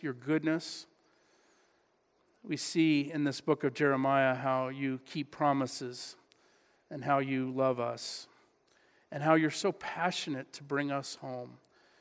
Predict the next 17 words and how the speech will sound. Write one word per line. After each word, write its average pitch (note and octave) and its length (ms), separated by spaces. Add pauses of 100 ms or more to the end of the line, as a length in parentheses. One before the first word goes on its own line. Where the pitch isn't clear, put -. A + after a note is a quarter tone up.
(720)
Father, F3 200
help F#3 260
us F3 240
to - 100
believe D#3 600
such - 420
wonderful D#3+ 500
news D3+ 300
is C#3+ 140
true E3 340
and C#3+ 100
help F3 280
our C#3+ 120
lives D3 540
to - 100
be C#3+ 120
oriented D3 800